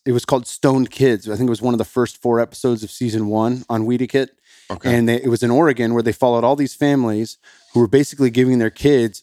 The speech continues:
Speaker 1: really high dose T H C from Rick Simpson oil, who were going through some of the gnarliest forms of childhood cancer, and they were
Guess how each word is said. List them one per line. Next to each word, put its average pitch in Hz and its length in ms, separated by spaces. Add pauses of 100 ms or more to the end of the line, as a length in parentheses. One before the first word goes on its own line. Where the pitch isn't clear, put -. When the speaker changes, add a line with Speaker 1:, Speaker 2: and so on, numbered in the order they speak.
Speaker 1:
really 131 600
high 120 240
dose 113 320
T 123 200
H 107 120
C 120 160
from 107 240
Rick 117 160
Simpson 123 360
oil, 104 400 (520)
who 120 180
were 107 160
going 120 300
through 113 500
some 131 220
of 120 40
the 117 80
gnarliest 117 560
forms 113 460
of 98 80
childhood 107 460
cancer, 120 560 (440)
and 110 380
they 113 260
were 107 460